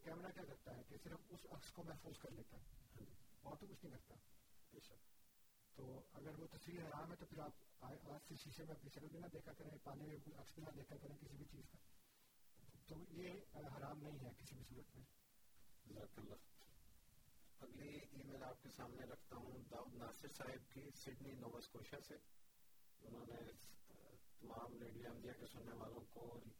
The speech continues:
Speaker 2: اور یہاں کے میرے ساتھیوں کو اور آپ کو خاص طور پہ نام لے کے انہوں نے السلام علیکم ورحمۃ اللہ
Speaker 1: وعلیکم السلام ورحمۃ اللہ وبرکاتہ۔
Speaker 2: اور اپنی نیک دعاؤں سے ہمیں نوازا۔
Speaker 1: جزاک اللہ۔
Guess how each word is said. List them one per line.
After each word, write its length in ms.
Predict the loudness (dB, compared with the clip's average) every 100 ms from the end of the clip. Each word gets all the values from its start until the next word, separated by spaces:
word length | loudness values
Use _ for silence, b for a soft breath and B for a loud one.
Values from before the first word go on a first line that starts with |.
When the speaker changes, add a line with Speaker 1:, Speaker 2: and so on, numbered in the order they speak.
| -4
Speaker 2:
اور 120 | -6 -6
یہاں 300 | 0 0 2 0
کے 200 | 0 0 0 -4 -8 -8 -6 -6 -6 -4
میرے 200 | 2 4
ساتھیوں 440 | 6 4 4 2 2
کو 120 | 2
اور 80 | 4
آپ 280 | 4 4 2
کو 80 | 0
خاص 360 | 2 2 2
طور 160 | 0 0 0
پہ 60 | 0
نام 320 | 0 2 2
لے 120 | 0 0
کے 60 | 0
انہوں 200 | 0 2
نے 120 | 0 -2 -6 -8 -6
السلام 300 | -2 0 2
علیکم 320 | 2 0 2
ورحمۃ 200 | 2 2 2
اللہ 80 |
Speaker 1:
وعلیکم 280 | 4 4 4
السلام 340 | 4 4 4 4
ورحمۃ 200 | 4 2
اللہ 120 | 2 2
وبرکاتہ۔ 500 | 2 0 0 0 2
Speaker 2:
اور 240 | 4 2
اپنی 240 | 0 0 0
نیک 340 | 2 0 0
دعاؤں 200 | 0 0 0
سے 80 | -2
ہمیں 180 | 0 0
نوازا۔ 320 | 2 2 0
Speaker 1:
جزاک 420 | 0 0 -2 -2
اللہ۔ 140 | -2